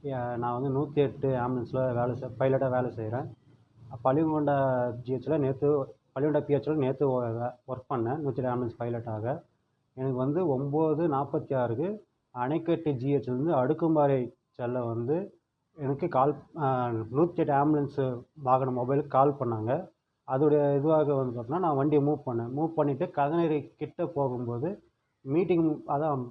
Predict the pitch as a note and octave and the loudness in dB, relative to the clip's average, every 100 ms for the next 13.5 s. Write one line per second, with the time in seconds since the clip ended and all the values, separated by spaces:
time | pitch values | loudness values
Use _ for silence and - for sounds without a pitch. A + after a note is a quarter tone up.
0 | _ D#3 C#3+ F#3 F#3+ D#3+ D3+ D3 C#3 C3 | _ -4 0 4 4 6 4 2 2 0
1 | - F3+ D3 D3 G3+ D#3+ C#3 D#3 D3 C3 | 2 2 2 2 0 2 4 4 4 0
2 | D3+ C#3+ B2+ B2+ C#3 C3 C3+ C3+ C#3+ B2+ | 2 0 0 -2 0 -2 -2 -2 -2 -2
3 | A#2+ A2+ C3 G#3+ - _ _ - C#3 C3+ | -2 -2 -4 -6 -12 _ _ -2 2 2
4 | D#3 E3+ D3+ C#3+ - D#3 C#3+ C#3+ G#3 A3+ | 2 2 2 0 0 2 2 2 -2 -2
5 | - _ _ - D3 C#3+ D#3 D#3+ D3+ D#3 | -14 _ _ -6 0 2 4 4 4 4
6 | E3+ D3 C3+ D3 D#3+ C#3+ B2+ B2+ A2 - | 4 2 4 4 4 4 4 2 0 -10
7 | _ _ _ - D#3+ D#3+ D3 D3 D#3+ D#3+ | _ _ _ -4 0 2 2 2 2 2
8 | D3 C3+ C#3+ C3+ B2 C#3+ E3 D3 D3 E3+ | 2 2 0 -2 -2 -2 -2 0 2 4
9 | F3 - - D#3 B2+ - - _ - C3+ | 2 0 0 2 2 -2 -16 _ -6 -2
10 | C3+ C#3 D#3 F3 F#3+ D3 C#3 C3+ E3 E3 | 2 4 4 4 2 2 4 4 6 6
11 | C3+ C#3 D3 C3+ F#3+ D#3+ C#3+ C3 C3 E3 | 6 6 4 4 2 2 2 2 2 2
12 | E3 C#3 C#3 B2 C3+ C3+ B2+ B2+ D3 E3+ | 2 2 2 2 0 -2 0 0 2 0
13 | C3+ B2+ A#2+ B2+ B2 | 0 -2 2 2 0